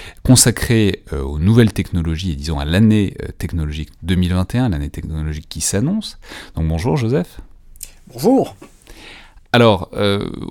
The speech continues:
Speaker 1: c'est, c'est, c'est, c'est, c'est intéressant ce numéro parce que c'est à la fois, euh, un, un numéro sur les technologies de l'année à venir et en même temps vous faites aussi un panorama, vous commencez par un panorama très intéressant, disons, des grandes nouveautés de l'année écoulée. Alors peut-être dites-nous, euh,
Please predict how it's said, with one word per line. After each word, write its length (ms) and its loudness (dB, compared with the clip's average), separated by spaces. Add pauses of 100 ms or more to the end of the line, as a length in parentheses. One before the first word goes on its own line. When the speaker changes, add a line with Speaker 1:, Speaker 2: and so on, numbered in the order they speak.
(600)
Speaker 1:
c'est, 180 0
c'est, 220 4
c'est, 240 4
c'est, 440 2
c'est 140 -2
intéressant 400 2
ce 120 -2
numéro 280 4
parce 140 -2
que 100 -10
c'est 100 -2
à 40 2
la 100 2
fois, 540 0
euh, 260 -6
un, 500 -6
un 80 -8
numéro 380 0
sur 220 -4
les 100 -6
technologies 480 0
de 100 -4
l'année 220 0
à 80 0
venir 160 -2
et 60 2
en 80 2
même 140 2
temps 120 -4
vous 100 -2
faites 220 -4
aussi 180 -6
un 120 -2
panorama, 500 -2
vous 100 -8
commencez 440 -2
par 160 -4
un 40 -4
panorama 460 -2 (500)
très 260 4
intéressant, 520 0
disons, 240 -2
des 140 -4
grandes 280 4
nouveautés 440 4
de 80 -4
l'année 260 2
écoulée. 480 -4 (460)
Alors 260 2
peut-être 260 2
dites-nous, 540 2
euh, 200 -2